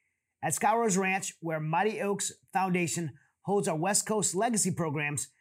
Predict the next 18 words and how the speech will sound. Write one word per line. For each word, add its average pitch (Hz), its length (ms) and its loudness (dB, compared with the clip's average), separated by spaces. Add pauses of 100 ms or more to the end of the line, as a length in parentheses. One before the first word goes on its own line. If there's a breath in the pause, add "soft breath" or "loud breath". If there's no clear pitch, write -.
(220 soft breath)
Wayne 202 340 0
Hughes 214 380 2
Junior, 143 560 -2
the 147 100 -8
founder 208 380 0
of 165 80 -4
Skyros 180 500 -4
Cattle 180 220 0
Company, 143 440 -6 (240 soft breath)
has 127 180 -4
dedicated 180 600 -2
over 156 240 -2
a 135 80 -4
decade 175 640 -4 (260 loud breath)
to 127 80 -6
perfecting 180 520 -2
the 156 80 -4
art 156 260 -2